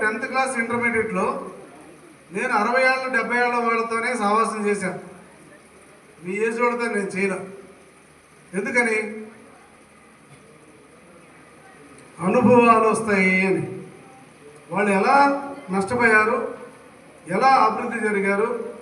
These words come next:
ఎక్కడ దెబ్బతిన్నారు అనే విషయాన్ని తెలుసుకోవాలని అనిపించింది నాకు. అందువల్లనే ఈరోజు నేను ఈ పొజిషన్లోకి వచ్చాను, లేకపోతే రాలేను కదా.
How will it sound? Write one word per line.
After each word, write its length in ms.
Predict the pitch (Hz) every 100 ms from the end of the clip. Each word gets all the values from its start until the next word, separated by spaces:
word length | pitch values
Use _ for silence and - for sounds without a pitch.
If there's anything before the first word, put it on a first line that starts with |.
| - - 196
ఎక్కడ 200 | - 269 196
దెబ్బతిన్నారు 540 | 190 240 240 226 214 208
అనే 120 | 202 190 190
విషయాన్ని 440 | - 214 208 254 285 - - - - - 185
తెలుసుకోవాలని 640 | 208 - 220 214 208 214 190
అనిపించింది 480 | 196 214 220 196 180
నాకు. 180 | 165 - - - - - - - - - -
అందువల్లనే 580 | 185 262 269 262 262 240 208 208 - - 190
ఈరోజు 220 | 226 226 208
నేను 140 | 196 208
ఈ 40 | -
పొజిషన్లోకి 500 | 233 233 214 208 208 185
వచ్చాను, 260 | 175 151 - - - - - - - - - - - - - - - -
లేకపోతే 220 | 180 214 214
రాలేను 280 | 220 247 247 233
కదా. 160 | 240